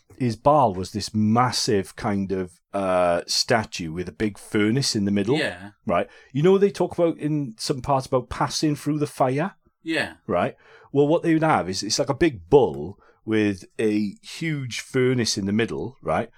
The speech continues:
Speaker 1: And all the smoke came out of the bull's nostrils
Speaker 2: Yeah.
Speaker 1: because they were like chimneys, yeah? And they used to have all these drums around, right? And what they would do to sacrifice to Baal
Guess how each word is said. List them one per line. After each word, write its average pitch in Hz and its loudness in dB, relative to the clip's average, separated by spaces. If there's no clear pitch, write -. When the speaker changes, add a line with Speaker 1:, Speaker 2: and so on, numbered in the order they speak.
Speaker 1:
And 113 0
all 147 4
the 123 -2
smoke 143 -2
came 110 -2
out 113 -2
of 107 -8
the 104 0
bull's 113 -2
nostrils 113 -2
Speaker 2:
Yeah. - -14
Speaker 1:
because 101 -6
they 101 0
were 101 0
like 98 -4
chimneys, 101 -6
yeah? 90 -4
And 113 -4
they 120 0
used 131 -4
to 139 0
have 143 2
all 139 2
these 113 -4
drums 107 -2
around, 71 -12
right? 90 -4
And 113 0
what 151 2
they 160 0
would 131 -2
do 143 2
to - -8
sacrifice - -2
to 98 -14
Baal - -4